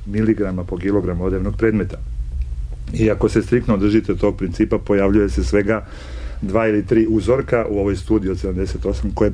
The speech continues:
prelaze tu koncentraciju. Dakle, ja sa tog aspekta ne bih bio previše zabrinut, pogotovo što smo ispustili da, da čujemo u vestima da je isto tako Greenpeace objavio studiju po kojoj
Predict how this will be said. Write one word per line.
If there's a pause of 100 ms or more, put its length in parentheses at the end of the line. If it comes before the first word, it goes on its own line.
prelaze
tu
koncentraciju. (540)
Dakle,
ja
sa
tog
aspekta (400)
ne
bih
bio
previše
zabrinut,
pogotovo
što
smo
ispustili
da,
da
čujemo
u
vestima
da (420)
je
isto
tako
Greenpeace
objavio
studiju
po
kojoj